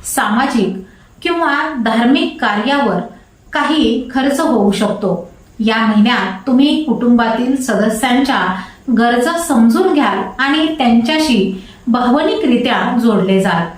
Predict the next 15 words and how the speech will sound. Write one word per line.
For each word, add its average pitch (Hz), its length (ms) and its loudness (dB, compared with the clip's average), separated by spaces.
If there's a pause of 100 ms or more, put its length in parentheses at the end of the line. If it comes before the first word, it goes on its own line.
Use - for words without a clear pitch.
(400)
विद्यार्थ्यांना 254 920 2
अभ्यासात - 1000 -4
एकाग्रता 311 680 0
राखण्यासाठी 240 1160 0
शांत 277 400 -2
वातावरणाची 214 1200 0
आवश्यकता 202 540 -2
आहे. 175 340 0 (760)
उच्च 311 440 2
शिक्षणासाठी 233 1160 0 (160)
नवीन 285 420 2
संधी 233 680 2
तुम्हाला 233 260 2
मिळू 196 260 2
शकतात 185 500 -2